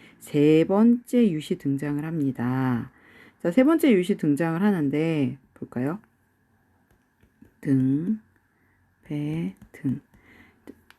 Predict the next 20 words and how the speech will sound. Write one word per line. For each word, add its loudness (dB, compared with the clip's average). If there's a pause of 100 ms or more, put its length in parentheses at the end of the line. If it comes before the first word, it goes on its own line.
(140)
세 2
번째 6
윷이 2
등장을 -2
하면 0
또 4 (380)
이번에 0 (380)
얘 4
역시, -2
세 0
번째 2
윷 -2
역시 -4 (440)
배와 0
등이 -2
있죠. -10 (640)
그러니 0 (440)
등이 8
나왔을 2
때 -4